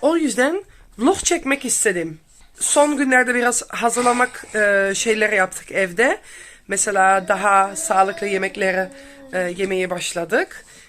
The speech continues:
Biraz yani şeker falan kestik <laughs> artık. İki sene önce oruç tutarken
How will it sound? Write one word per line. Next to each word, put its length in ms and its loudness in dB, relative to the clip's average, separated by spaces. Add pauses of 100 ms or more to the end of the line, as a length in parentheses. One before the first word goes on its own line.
(140)
Biraz 500 -2
yani 280 -2
şeker 380 -4
falan 280 0
kestik 580 -4
<laughs> 0 -
artık. 300 -2 (800)
İki 180 -10
sene 220 2
önce 400 -2 (180)
oruç 360 -4
tutarken 540 -6